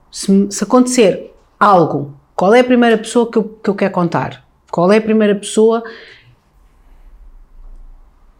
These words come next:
que eu sei que se eu for contar está ali incondicionalmente para mim? E essa pessoa tem que ser o teu marido ou a tua mulher. Ponto. Não, não são os teus filhos, não são os teus pais, não são os teus amigos,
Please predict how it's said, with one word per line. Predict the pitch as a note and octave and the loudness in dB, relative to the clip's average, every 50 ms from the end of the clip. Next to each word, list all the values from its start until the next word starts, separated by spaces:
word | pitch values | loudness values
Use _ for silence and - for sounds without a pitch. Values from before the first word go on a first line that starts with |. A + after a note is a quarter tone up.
| _ _ _ - - - - - - - _ | _ _ _ -20 -20 -20 -20 -20 -20 -20 _
que | - A#3 A#3+ | 0 4 4
eu | B3 A3+ | 4 4
sei | A#3 - - - B3 B3 C4 C4 C4 | 2 0 0 2 2 4 4 2 0
que | - - | -4 -6
se | - - C4+ | -2 2 2
eu | A#3+ | 2
for | A#3+ - C4+ B3+ B3 | 2 2 0 0 0
contar | B3+ - A3+ G#3+ G3+ G#3+ A#3 A#3 A#3+ A#3 | 0 0 0 0 2 2 2 2 0 0
está | A#3 - - A#3 A3 A3 | -2 -2 -2 0 0 2
ali | A3 A3 A#3+ B3 | 2 2 2 4
incondicionalmente | B3 A#3+ B3 B3 A3+ A3 A3+ G#3+ - - B3 A3+ A3 G#3 G#3 G#3 A3 A#3 A#3+ A#3+ A#3+ - G#3 | 2 2 2 2 2 2 2 0 0 0 0 2 2 2 2 2 2 2 0 0 -2 -4 -4
para | G3+ G#3 G#3 F#3 | 0 2 2 2
mim? | D#3+ C#3+ C#3 C#3+ - - - _ _ - - - - - _ _ | 2 2 0 -4 -8 -14 -20 _ _ -20 -20 -20 -20 -20 _ _
E | - | -2
essa | C#4+ C#4+ C#4+ C#4+ | -2 0 0 -2
pessoa | C4 - C#4+ C#4 | -4 -2 -4 -2
tem | - C#4 | 0 -2
que | C4 C4+ | -2 0
ser | - C#4 | -2 -4
o | C4 | -2
teu | C4+ C4+ | 0 0
marido | B3+ C4+ C4 C4 C4 | 0 2 2 2 0
ou | C4 C4 | -2 -2
a | |
tua | C4 C4 B3+ | -2 -2 -2
mulher. | B3 A#3+ G#3+ F#3+ - - _ _ _ _ _ _ _ _ _ _ _ _ _ _ _ _ _ _ _ _ _ - | 0 -2 -2 -4 -6 -10 _ _ _ _ _ _ _ _ _ _ _ _ _ _ _ _ _ _ _ _ _ -2
Ponto. | A3+ F#3+ F#3 E3+ D#3+ - - - - _ _ _ _ _ _ _ _ _ _ - | 0 2 2 2 0 -4 -10 -20 -20 _ _ _ _ _ _ _ _ _ _ -6
Não, | F3+ E3+ E3 D#3+ D#3 D#3+ F3+ | -4 -2 -2 -2 -2 -2 -2
não | F3 E3+ E3+ E3 | 0 0 0 0
são | D#3+ - F3+ E3+ | 0 -2 -2 -2
os | D#3 | -2
teus | - D#3+ D3 C#3 - | -2 -4 -4 -2 0
filhos, | - F#3+ G#3+ A3 A3+ G#3+ | 0 2 2 2 2 2
não | G#3+ F#3+ | 0 -2
são | - - G3 F3+ | -2 0 -2 -2
os | F#3 | -2
teus | - D#3 C#3 C#3+ | -2 -4 -6 -4
pais, | - - F3+ F#3+ G3+ G#3+ G#3 G3+ | -4 -2 0 2 2 2 0 0
não | G3+ F#3 | -2 -4
são | F3+ - F#3+ | -4 -2 -4
os | F3+ F3+ | -4 -4
teus | - F#3 E3+ D#3+ | -4 -4 -4 -2
amigos, | D3 D#3 F3 G3 G#3+ G#3+ G3+ - - - | 0 0 2 2 2 2 0 -4 -8 -16